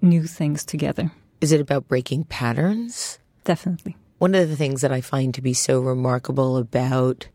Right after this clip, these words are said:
Speaker 2: the need to deconstruct any life, really,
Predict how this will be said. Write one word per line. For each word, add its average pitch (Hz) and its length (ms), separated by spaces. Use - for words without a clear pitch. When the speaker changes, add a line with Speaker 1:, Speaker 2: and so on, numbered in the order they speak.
Speaker 2:
the 156 100
need 139 640
to 123 480
deconstruct 127 1160
any 131 580
life, - 640
really, 127 500